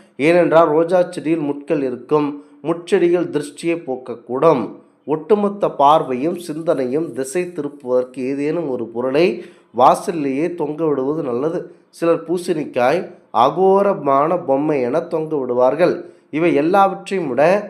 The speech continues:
இயற்கை தாவரங்கள், செடி கொடிகள் போன்றவற்றிற்கு ஆதிக்கம் அதிகமாக இருக்கும். வாழைக்கன்று நடும் அளவிற்கு இடம் இருந்தால் வாழையை நடுங்கள். ஏனென்றால் வாழை ஒவ்வொரு வினாடியும் துளிர்த்து கொண்டே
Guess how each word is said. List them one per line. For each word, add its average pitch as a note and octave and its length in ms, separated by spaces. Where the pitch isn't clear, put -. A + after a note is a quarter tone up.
இயற்கை F#3+ 520
தாவரங்கள், C3 600
செடி F3+ 280
கொடிகள் D#3+ 420
போன்றவற்றிற்கு B2+ 720
ஆதிக்கம் C3 520
அதிகமாக B2 560
இருக்கும். A#2 400
வாழைக்கன்று F3 680
நடும் C3+ 320
அளவிற்கு C#3+ 420
இடம் C#3+ 240
இருந்தால் A#2+ 460
வாழையை E3 560
நடுங்கள். C3 540
ஏனென்றால் E3+ 580
வாழை D#3 420
ஒவ்வொரு E3 360
வினாடியும் C#3 640
துளிர்த்து G3+ 480
கொண்டே D3 340